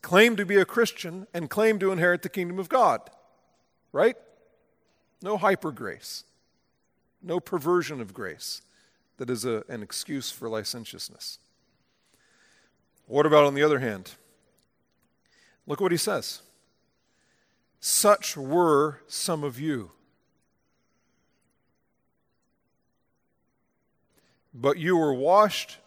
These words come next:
but you were sanctified, but you were justified in the name of the Lord Jesus Christ and in the Spirit of our God." Notice the past tense. "Such were some of you." What does that mean? That means you've been changed.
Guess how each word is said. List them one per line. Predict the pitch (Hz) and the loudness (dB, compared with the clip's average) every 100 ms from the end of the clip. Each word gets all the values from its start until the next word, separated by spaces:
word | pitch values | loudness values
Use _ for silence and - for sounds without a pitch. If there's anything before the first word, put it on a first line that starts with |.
| - | -8
but | 160 | -6
you | 156 | -4
were | 147 135 | -4 -4
sanctified, | - 202 202 - 160 185 175 170 147 | -2 -2 -2 -6 -2 4 4 4 -2
but | 147 | -10
you | 135 | -6
were | 127 | -8
justified | 110 123 190 - 208 - 185 180 175 156 _ _ _ _ _ _ _ - | -4 2 4 2 -6 -2 2 2 0 -6 _ _ _ _ _ _ _ -4
in | 156 151 | -2 0
the | |
name | 143 156 202 233 | 2 6 6 4
of | 185 | 2
the | |
Lord | 190 180 165 | 2 2 0
Jesus | 156 170 143 - | -2 -4 -4 -8
Christ | - 160 151 - - | 0 2 2 0 -6
and | 165 175 | -4 -4
in | 170 | -4
the | 156 | -6
Spirit | - - 151 143 127 | -8 -8 -6 -4 -6
of | 131 | -10
our | 113 98 | -12 -14
God." | 95 85 73 - _ _ _ _ | -14 -14 -14 -20 _ _ _ _
Notice | 120 127 196 202 185 | -6 4 6 6 4
the | - | -2
past | - 175 147 - | -4 -2 -2 -6
tense. | - 123 - - - _ _ _ | -10 -12 -12 -14 -14 _ _ _
"Such | - 190 156 - | -4 0 0 -2
were | 127 156 139 | -2 0 0
some | - 123 | -2 -12
of | 101 - | -16 -18
you." | 85 - _ _ _ _ _ | -20 -20 _ _ _ _ _
What | - 139 | -10 -6
does | 110 | -4
that | 123 113 | -6 -6
mean? | 190 143 - _ _ _ _ _ _ _ _ _ _ _ _ _ _ _ _ _ _ _ _ _ _ _ - | -12 -14 -18 _ _ _ _ _ _ _ _ _ _ _ _ _ _ _ _ _ _ _ _ _ _ _ -14
That | 113 | -10
means | 120 113 | -8 -8
you've | 113 | -10
been | 104 104 | -12 -14
changed. | - 185 107 - - | -14 -14 -16 -18 -20